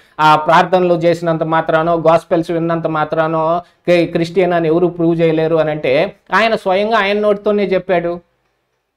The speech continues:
"నేను బాప్తిజం తీసుకున్నాను, నాకు బాప్తిజం ఇచ్చాడు ఆయన" అని.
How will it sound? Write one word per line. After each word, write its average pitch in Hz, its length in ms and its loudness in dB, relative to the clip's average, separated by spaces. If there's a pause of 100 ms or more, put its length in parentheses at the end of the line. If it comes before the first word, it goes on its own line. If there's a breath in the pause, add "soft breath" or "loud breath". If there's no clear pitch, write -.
(120)
"నేను 170 200 0
బాప్తిజం 165 560 0
తీసుకున్నాను, 165 680 -4
నాకు 151 220 -4
బాప్తిజం 151 520 -2
ఇచ్చాడు 160 420 0
ఆయన" 147 280 -2
అని. 143 360 -6